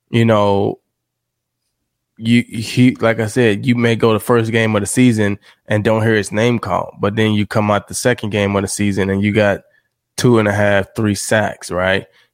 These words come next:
Then the third game, you may not hear much. Then the fourth game, you come back and you got two sacks or three. So,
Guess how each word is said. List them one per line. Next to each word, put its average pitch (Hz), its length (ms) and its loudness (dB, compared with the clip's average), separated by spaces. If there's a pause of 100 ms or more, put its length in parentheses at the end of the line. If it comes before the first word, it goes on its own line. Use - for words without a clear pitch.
Then 104 220 0
the 98 60 -2
third 117 360 2
game, 104 220 0
you 104 60 0
may 104 160 2
not 95 200 0
hear 104 140 -4
much. 98 380 -2
Then 98 120 -4
the 104 80 0
fourth 123 340 -2
game, 101 200 0
you 101 80 -4
come 104 240 -2
back 110 320 -2
and 101 80 -6
you 98 100 -4
got 95 300 -2 (400)
two 117 260 2
sacks 92 460 -2
or 90 80 -6
three. 113 280 0
So, 104 440 -2